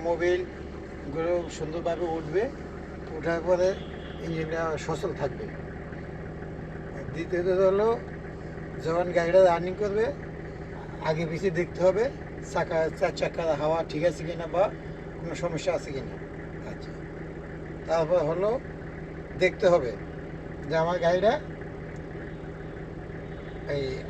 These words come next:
আগে পিছে কিছু আছে কিনা। দেখা যায় অনেক সময় কুকুর শুয়ে থাকে, বিলাই শুয়ে থাকে, হ্যাঁ,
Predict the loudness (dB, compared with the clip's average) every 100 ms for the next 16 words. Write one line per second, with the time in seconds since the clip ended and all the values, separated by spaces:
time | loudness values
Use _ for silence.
0 | 4 4 2 0 0 4 2 2 -8 -8
1 | -6 -2 6 8 8 4 0 0 -2 2
2 | 6 8 10 8 8 0 -2 -2 -2 0
3 | 2 2 2 0 2 2 2 2 -2 0
4 | 0 -2 -4 -10 -10 -10 -10 -8 -8 -6
5 | -6